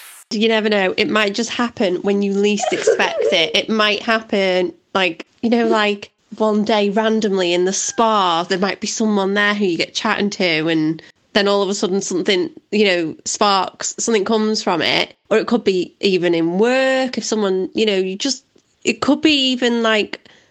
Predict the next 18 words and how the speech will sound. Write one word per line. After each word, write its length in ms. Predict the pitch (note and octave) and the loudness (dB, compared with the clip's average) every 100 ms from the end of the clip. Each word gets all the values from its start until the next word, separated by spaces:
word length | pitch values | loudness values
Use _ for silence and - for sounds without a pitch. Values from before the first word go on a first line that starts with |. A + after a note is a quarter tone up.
| _ _ _ _ _ - | _ _ _ _ _ 0
meeting 420 | A3 B3+ - A#3 | 2 2 2 0
someone 380 | A3+ A#3 A3+ A3 | 0 0 0 0
through 240 | A#3+ A3 | 2 2
other 140 | G#3 G#3+ | 0 -2
people. 440 | C4+ C4 C4 B3 | 0 0 0 -2
You 200 | A3 A#3 | -2 -2
just 240 | C#4 B3+ | -2 -2
don't 240 | C#4 B3+ B3 | 0 0 2
know 240 | C4 A3 | 2 2
when 260 | G3+ G#3 G3+ | 2 2 0
it's 160 | - | -2
gonna 220 | - G#3 G3+ | -2 -2 0
happen, 420 | G3+ G3+ G3 F#3 | -2 -2 -4 -2
but 240 | F#3+ - - | -2 -2 -2
it 140 | - | 0
one 200 | G3 G#3 | 0 0
hundred 720 | G#3 - C#4+ D4 D4 C#4 C4+ | -2 -2 2 2 2 0 0
percent 640 | C#4+ C4 - C4+ G3+ F3+ | -4 -2 0 0 2 0